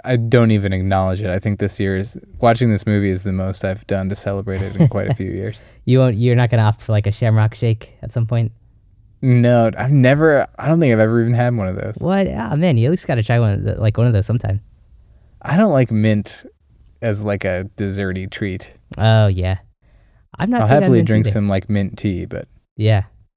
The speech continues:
Speaker 2: Yeah, I'm, I'm not huge on mint either, especially when it's paired with chocolate. I'm not sure if it's a, a, a great pairing.
Speaker 1: The college that I went to, Miami University, had something called Green Beer Day.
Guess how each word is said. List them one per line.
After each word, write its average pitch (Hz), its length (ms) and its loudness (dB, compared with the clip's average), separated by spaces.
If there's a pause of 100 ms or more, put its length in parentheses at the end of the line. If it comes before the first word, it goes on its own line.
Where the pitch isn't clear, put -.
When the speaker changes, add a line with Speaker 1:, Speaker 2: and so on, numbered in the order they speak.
(840)
Speaker 2:
Yeah, 139 180 0
I'm, 110 160 0
I'm 156 60 -2
not 165 100 0
huge 117 240 -2
on 110 140 2
mint 104 160 0
either, 110 140 0
especially 190 340 -2
when 156 80 2
it's 113 120 0
paired 127 200 0
with 107 120 0
chocolate. 135 460 -6 (480)
I'm 147 80 -4
not 139 80 -4
sure 113 200 -2
if 98 140 -4
it's - 220 -8
a, 90 240 -6 (400)
a, 107 80 -2 (120)
a 101 40 -2
great 98 240 -6
pairing. 95 280 -6 (380)
Speaker 1:
The 123 180 0
college 117 420 4
that 101 140 2
I 92 120 2
went 92 220 -2
to, 98 340 -2 (520)
Miami 104 480 2
University, 98 580 0
had 104 180 -2
something 101 360 -2
called 98 380 -2
Green 104 340 2
Beer 104 220 0
Day. 131 220 2